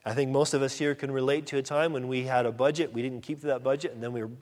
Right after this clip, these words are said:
some big expense comes, and we're like, "Oh, what are we gonna do?" Many of us have experienced this.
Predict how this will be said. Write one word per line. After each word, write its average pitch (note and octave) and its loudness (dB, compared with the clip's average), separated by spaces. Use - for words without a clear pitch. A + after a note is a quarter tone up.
some B2 -6
big B2 -4
expense C#3+ -8
comes, D3+ -6
and C#3 -2
we're C#3 2
like, D3+ 2
"Oh, A2+ 4
what A#2 -2
are B2+ 0
we B2+ 0
gonna A#2 0
do?" D3 -6
Many A#2+ 0
of B2 0
us B2+ -4
have A2 -10
experienced - -6
this. - -20